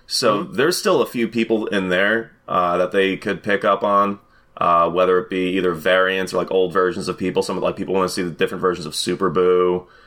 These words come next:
Speaker 1: uh, stuff like that. But you could even go back to, like, core Dragon Ball and do King Piccolo or, like, Tao Pai Pai or, like, old school dudes like that, or even just, like, Kid Goku with the power pole.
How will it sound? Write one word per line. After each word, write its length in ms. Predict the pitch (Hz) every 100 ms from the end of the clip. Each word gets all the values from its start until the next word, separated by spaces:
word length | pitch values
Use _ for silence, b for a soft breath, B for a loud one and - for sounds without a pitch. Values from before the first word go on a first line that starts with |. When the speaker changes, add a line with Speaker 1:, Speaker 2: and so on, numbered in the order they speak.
| b b
Speaker 1:
uh, 200 | - 85
stuff 280 | - 101 92
like 160 | 90 90
that. 160 | 98
But 80 | 87
you 60 | 85
could 100 | 101
even 160 | 98
go 140 | 92 92
back 280 | 90 90 -
to, 120 | 92
like, 160 | 80 78 - _ _ _
core 240 | - 107 101
Dragon 400 | 95 95 92 90
Ball 260 | 90 90
and 80 | 85
do 160 | 87 82
King 300 | - 113 98
Piccolo 500 | 104 95 95 90 87
or, 160 | 87 85
like, 260 | 85 -
Tao 260 | - 95 95
Pai 260 | 90 90 87
Pai 340 | 90 90 87
or, 220 | 87 90 B B B
like, 120 | 92 -
old 220 | 107 107
school 240 | - 104
dudes 220 | 98 101 95
like 160 | 92
that, 140 | 107 110
or 40 |
even 120 | 110
just, 80 | 107
like, 120 | 92 -
Kid 220 | 131 107
Goku 360 | 107 107 - 120
with 100 | 110
the 60 |
power 360 | - 92 98 113
pole. 360 | 147 143 143